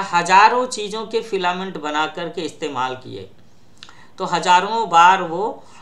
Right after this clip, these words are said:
फेल हुए होंगे और शायद एक बार कभी उन्होंने वो सफलता हासिल की और उसके बाद से उन्होंने आखिर में फिलामेंट वाला बल्ब बना लिया। तो ऐसी बात होती है।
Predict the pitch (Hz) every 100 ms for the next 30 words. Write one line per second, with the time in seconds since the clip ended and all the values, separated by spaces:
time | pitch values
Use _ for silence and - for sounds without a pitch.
0 | - - - - 175 190 196 156 151 131
1 | 113 120 156 180 - 147 160 156 147 156
2 | 139 135 151 156 135 127 151 135 127 135
3 | 143 170 185 - - - 147 156 135 135
4 | 127 151 139 139 151 143 180 156 131 127
5 | - 127 120 117 147 120 123 139 143 120
6 | - 147 160 185 - - - - - 185
7 | 175 160 143 131 131 135 151 127 156 196
8 | 233 - - 101 120 110 98 95 90 -
9 | - - - - 139 165 151 156 151 -
10 | 135 123 123 143 117 104